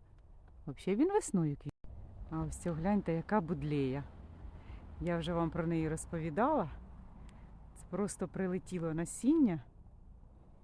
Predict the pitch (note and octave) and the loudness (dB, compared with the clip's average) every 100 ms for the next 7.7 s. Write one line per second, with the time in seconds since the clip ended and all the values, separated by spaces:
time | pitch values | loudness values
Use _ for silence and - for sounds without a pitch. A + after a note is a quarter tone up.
0 | - - - - - - - - - - | -20 -20 -20 -20 -20 -20 -20 -20 -20 -20
1 | - - - - - E3+ F3 F3 - G3 | -20 -20 -20 -18 -10 -2 -2 -2 -2 0
2 | A#3+ - F3+ C#3+ D#3+ F3+ E3+ D#3 C3+ C3+ | 0 -2 -6 -4 -2 0 0 -2 -4 -6
3 | - C3+ C3 D#3+ G#3 F3 G3 B3 A3+ E3 | -10 -10 -6 -4 -2 -2 0 2 0 -2
4 | E3 E3+ E3 - E3 D3+ F#3+ D#3+ D3+ - | -4 -4 -4 -4 -4 -2 -2 -4 -6 -8
5 | C3+ C#3 - - D#3+ C3+ - C#3 - C3 | -10 -12 -14 -10 -8 -8 -10 -16 -14 -16
6 | - - - - - - - - - - | -18 -20 -20 -20 -20 -20 -20 -20 -20 -20
7 | - - F3 E3 - - | -16 -8 -6 -8 -10 -10